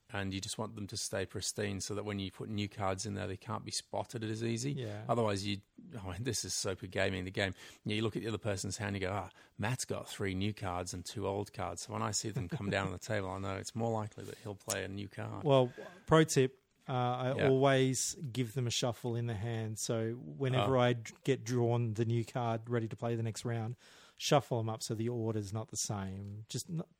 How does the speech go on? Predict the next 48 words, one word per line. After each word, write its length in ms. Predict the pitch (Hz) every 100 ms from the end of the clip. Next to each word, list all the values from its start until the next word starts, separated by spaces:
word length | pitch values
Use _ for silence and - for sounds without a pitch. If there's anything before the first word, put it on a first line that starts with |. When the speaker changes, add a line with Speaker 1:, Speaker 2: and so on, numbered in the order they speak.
| _
Speaker 2:
just, 200 | 156 - - _ _ _ _
it 240 | 156 147
just 240 | - 127 -
helps, 300 | 120 120 -
I 80 | 120
think. 300 | 151 160 - _ -
Speaker 1:
Okay. 280 | 113 113 104 120 _
Speaker 2:
Just 260 | - 120 -
to, 200 | 120 104
um, 300 | 110 107 98 -
Speaker 1:
And 100 | 123
you 80 | 147
just 100 | 135
wanna 140 | 135
Speaker 2:
it 40 | -
Speaker 1:
be 60 |
Speaker 2:
helps 180 | 233 277
Speaker 1:
like 40 |
Speaker 2:
you 60 | 247
Speaker 1:
the 60 | 180
Speaker 2:
look 160 | 175
at 80 | 175
the 40 | 165
cards 320 | 156 147 135
ad-, 140 | 127
with 180 | 123 135
a 40 |
different 320 | 127 135 131 -
perspective, 580 | 120 - 113 - 190
because 300 | 147 135 127 - - - _
if 180 | 160 -
they 120 | 135
start 300 | - 147 - -
th-, 140 | 156 127
next 320 | 143 147 -
to 120 | - 131
another 380 | 127 123 127
card, 580 | 117 - 170 127 110 131 - _
Speaker 1:
Mm. 260 | 131 127 101 -
Speaker 2:
I 60 |
guess 260 | 127 156 -
the 500 | - 143 127 123 120 -
clues, 1080 | - 120 127 139 160 170 165 - - - - _ -
you 80 | 135
know, 60 |
it 80 | 120
helps 320 | 127 131 -
you 100 | 135